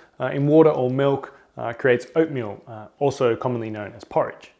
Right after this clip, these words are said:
Not only is oatmeal, uh, a tasty breakfast food, uh, it's very filling. Eating filling foods may help you eat fewer calories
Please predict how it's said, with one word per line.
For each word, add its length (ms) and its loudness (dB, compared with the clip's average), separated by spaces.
Not 140 -2
only 460 2
is 260 -2
oatmeal, 560 -4
uh, 120 -14
a 60 -10
tasty 360 2
breakfast 380 -6
food, 300 -6
uh, 160 -12
it's 160 -12
very 300 4
filling. 440 0
Eating 280 4
filling 360 6
foods 360 4
may 120 -4
help 260 0
you 100 0
eat 200 -4
fewer 220 0
calories 520 0